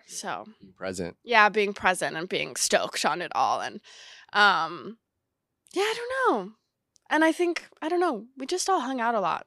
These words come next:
Speaker 2: and she was so sweet and so, like, thoughtful towards all of us. Um, she got me a cake for my E P release, which was on tour, which was so nice. She got us cakes for everything. Like, Ben's birthday was on tour, Rob's birthday was on tour. Ben is my guitarist and boyfriend.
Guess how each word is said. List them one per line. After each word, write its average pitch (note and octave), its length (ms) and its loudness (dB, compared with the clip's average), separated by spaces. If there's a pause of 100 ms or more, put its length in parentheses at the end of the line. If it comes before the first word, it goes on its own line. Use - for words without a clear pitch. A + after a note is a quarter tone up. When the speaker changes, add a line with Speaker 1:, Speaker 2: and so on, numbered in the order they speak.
(120)
Speaker 2:
and G#3 320 -8
she - 120 -8
was B3 120 -6
so B3+ 180 -4
sweet A3+ 420 -4
and G3 220 -8
so, G#3 340 -4
like, G3 240 -6
thoughtful F#3+ 640 -2
towards G3 220 -6
all F3+ 180 -2
of F#3 80 -8
us. F#3+ 380 -4 (440)
Um, F3 680 0 (520)
she A3+ 200 -4
got F#3+ 140 0
me G3+ 100 -8
a - 20 -10
cake G3 300 -10
for G#3+ 100 -10
my G#3 80 -6
E G3 160 -8
P F#3 180 -8
release, G3 300 -4
which A#3 140 -12
was A3 100 -6
on A3 140 -2
tour, G#3+ 400 -2
which A3 160 -6
was B3 120 -2
so B3 720 12
nice. A3+ 180 6
She C#4 120 4
got C#4+ 120 12
us G4 120 6
cakes C#4+ 240 0
for - 220 4
everything. G#3+ 380 6
Like, G3 240 2 (240)
Ben's G#3 220 8
birthday A#3+ 260 6
was A#3 200 6
on A3+ 160 8
tour, G#3+ 200 2
Rob's G3 280 8
birthday G#3 240 2
was G#3 120 4
on G#3 140 4
tour. G3 380 6
Ben G3 200 8
is G3 240 0
my F#3 280 4
guitarist F#3 480 2
and F3 160 -4
boyfriend. F3 440 -4